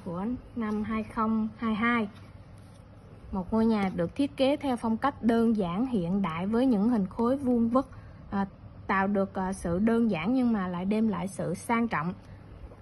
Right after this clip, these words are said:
Nhà này có diện tích là ngang sáu mét và dài mười hai mét. Vừa rồi là mình đã nói về công năng ở dưới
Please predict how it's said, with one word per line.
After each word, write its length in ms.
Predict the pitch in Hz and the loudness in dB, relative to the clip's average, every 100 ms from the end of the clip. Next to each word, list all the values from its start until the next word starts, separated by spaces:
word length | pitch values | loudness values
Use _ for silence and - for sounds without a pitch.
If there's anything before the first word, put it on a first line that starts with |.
| - - - - - - - - - - - - | -20 -20 -20 -20 -18 -18 -18 -20 -20 -20 -20 -6
Nhà 200 | 226 208 | -2 0
này 240 | 202 202 202 | 2 0 0
có 160 | 247 | 2
diện 280 | 285 226 180 | 2 0 -2
tích 220 | 226 311 | -4 -4
là 180 | 254 202 | -4 -2
ngang 380 | 196 208 214 214 | -2 -2 -2 -2
sáu 400 | - 208 226 294 | -2 -2 0 0
mét 240 | 294 285 302 - | 0 -2 -4 -4
và 140 | 196 | -2
dài 340 | 190 196 190 | 0 -2 0
mười 320 | 196 196 190 202 | 0 0 0 -2
hai 280 | 233 233 | 0 2
mét. 280 | 226 240 311 - - - - - - - - - - - - - - - - | 2 2 2 -4 -18 -20 -20 -20 -18 -18 -18 -18 -18 -18 -16 -16 -16 -20 -10
Vừa 180 | 214 202 | -2 0
rồi 240 | 202 196 | 0 0
là 160 | 196 190 | -2 -2
mình 300 | 190 196 185 | -2 -2 -2
đã 200 | 160 196 | -4 -2
nói 380 | 254 247 254 311 | -2 0 -2 -4
về 240 | 262 185 | -4 -4
công 280 | 202 220 226 | -2 0 0
năng 160 | 220 226 202 | 2 0 -2
ở 260 | 165 190 240 - - - | -4 -4 -6 -12 -20 -6
dưới 220 | 233 285 | -2 0